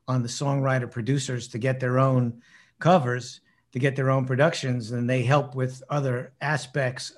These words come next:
uh, financial aspects and other business aspects. But when I was signed to Warner Chappell, I was a staff writer. I worked on movies, um, Karate Kid,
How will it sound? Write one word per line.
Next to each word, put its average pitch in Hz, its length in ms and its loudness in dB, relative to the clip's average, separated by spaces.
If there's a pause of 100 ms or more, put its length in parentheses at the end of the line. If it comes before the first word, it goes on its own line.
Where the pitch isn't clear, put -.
uh, 160 200 -12
financial 131 680 -2
aspects 127 520 -6
and 123 100 -6
other 120 240 -6
business 127 500 -6
aspects. - 640 -14 (760)
But 135 100 0
when 135 160 4
I 175 160 4
was 151 180 -2
signed 143 340 0
to 139 100 -2
Warner 127 280 2
Chappell, 127 380 -2
I 127 80 -2
was 117 160 -6
a 110 40 -10
staff 127 420 -6
writer. 117 420 -6 (340)
I - 40 -2
worked 175 280 4
on 135 160 4
movies, 143 680 2 (600)
um, 120 420 -4
Karate 117 440 -4
Kid, 123 480 0